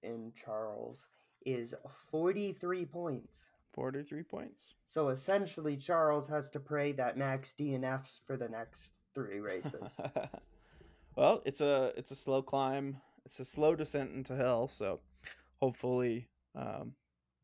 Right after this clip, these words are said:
Speaker 2: slowly but surely, Charles can start making those points up because we do want, we want a title fight. We
Speaker 1: Yeah.
Speaker 2: started the season so good,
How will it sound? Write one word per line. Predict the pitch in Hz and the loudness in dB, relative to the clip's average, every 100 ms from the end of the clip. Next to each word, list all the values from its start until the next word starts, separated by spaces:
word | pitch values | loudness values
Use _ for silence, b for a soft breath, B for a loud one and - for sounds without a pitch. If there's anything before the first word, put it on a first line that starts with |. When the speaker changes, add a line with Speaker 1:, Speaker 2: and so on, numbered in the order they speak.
| _ _ _ _ _ | _ _ _ _ _
Speaker 2:
slowly | - - 120 117 | -12 -6 -4 -4
but | 113 | -4
surely, | - 101 104 | -4 -4 -4
Charles | - 104 107 | -2 -2 -2
can | - 120 | -8 -8
start | - - | -4 -4
making | 107 123 110 | -4 -6 -6
those | 117 | -8
points | - 117 117 | -6 -6 -4
up | 107 - | -4 -4
because | 131 190 | -4 -4
we | 214 | -2
do | 190 269 277 | 0 2 2
want, | 240 226 | 2 2
we | 247 | 2
want | 269 269 | 4 4
a | |
title | 262 254 262 | 8 10 10
fight. | 247 196 160 127 - b b b | 8 8 10 8 0 b b b
We | 143 143 | 2 6
Speaker 1:
Yeah. | |
Speaker 2:
started | 143 202 226 214 | 10 12 10 4
the | |
season | 214 233 220 208 170 156 _ _ | 2 2 2 0 0 -4 _ _
so | - - 180 214 226 190 | -6 4 10 12 12 12
good, | 214 233 233 156 131 107 | 10 12 12 10 8 0